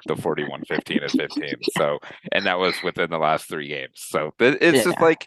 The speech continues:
Speaker 1: insane shit, and it, it, we didn't even talk about him this podcast really until the last ten minutes be-,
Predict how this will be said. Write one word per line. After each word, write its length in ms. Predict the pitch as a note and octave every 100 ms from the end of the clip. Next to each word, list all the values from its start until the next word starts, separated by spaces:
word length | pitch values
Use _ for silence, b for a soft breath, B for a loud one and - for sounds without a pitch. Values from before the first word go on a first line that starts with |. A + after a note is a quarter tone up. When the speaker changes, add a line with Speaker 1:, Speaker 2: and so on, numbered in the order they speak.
| -
Speaker 1:
insane 540 | C#3 C#3 - C#3 C3
shit, 360 | - C3+ C3 -
and 160 | G#2 G#2
it, 180 | G2+ -
it, 60 |
we 140 | G#2+ B2
didn't 120 | C#3+
even 160 | B2
talk 280 | A#2 C#3 E3
about 260 | G#2 F2 E2
him 240 | E2 D#2+ _ _
this 320 | F2 - - _ _ -
podcast 520 | C#3 C#3+ F#2 D#2+ -
really 200 | D#2 D#2+
until 420 | D#2 - E2 D#2+ B B B B
the 100 | F#2+
last 300 | E2+ E2 -
ten 220 | G2+ F2
minutes 420 | G#2 G#2+ F2+ - -
be-, 140 | F2+